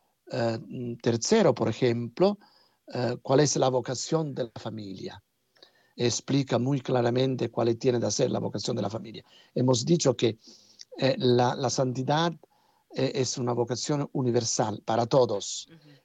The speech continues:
Speaker 1: pero, eh, cada uno sigue su vocación nel propio estado de vida. Yo como sacerdote, como religioso,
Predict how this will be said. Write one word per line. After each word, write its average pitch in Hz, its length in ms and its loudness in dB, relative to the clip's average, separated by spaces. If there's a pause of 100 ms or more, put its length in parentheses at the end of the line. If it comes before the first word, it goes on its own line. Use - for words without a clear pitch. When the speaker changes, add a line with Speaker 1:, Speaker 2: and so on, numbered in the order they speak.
(100)
Speaker 1:
pero, 131 460 2 (480)
eh, 113 240 -4 (300)
cada 117 280 -2
uno 196 280 0
sigue 123 640 -4 (140)
su 131 240 -4
vocación 156 680 0 (260)
nel 107 180 -2
propio 170 600 0
estado 131 560 -2
de 123 160 -4
vida. 101 360 -10 (460)
Yo 131 260 2
como 117 200 -2
sacerdote, 117 720 0
como 107 220 -6
religioso, 165 760 2